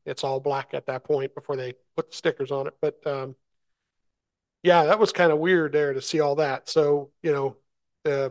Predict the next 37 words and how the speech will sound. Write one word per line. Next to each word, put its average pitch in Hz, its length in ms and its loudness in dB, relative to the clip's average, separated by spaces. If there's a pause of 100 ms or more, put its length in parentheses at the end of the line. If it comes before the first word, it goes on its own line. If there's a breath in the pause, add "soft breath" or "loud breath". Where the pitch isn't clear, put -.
(640)
they 147 120 2
do 180 180 0
practice - 720 0 (100)
on, 147 560 2
um, 135 580 -8 (220)
Friday 202 460 2 (680)
with 156 280 0
the 151 80 2
backup 139 400 -2
car, 143 260 -2
which 147 220 -6
was 139 160 -4
nice. 175 440 -2 (640)
And, 147 360 -2
uh, 139 160 -2
when 147 120 -2
they 151 120 0
do 143 120 0
practice, 160 720 0 (120)
um, 139 520 -2 (1300)
uh, 151 220 -4
they 160 140 4
run 170 380 4
just 180 280 0
with 175 120 -2
the 175 120 0
other 170 180 2
Fords, 180 680 -2 (600)
uh, 120 200 -10
six - 320 -6
or 156 40 -10
seven 165 320 0
of 165 100 0
them 160 80 -2
at - 100 -6
one 160 180 -2
point. 156 360 -2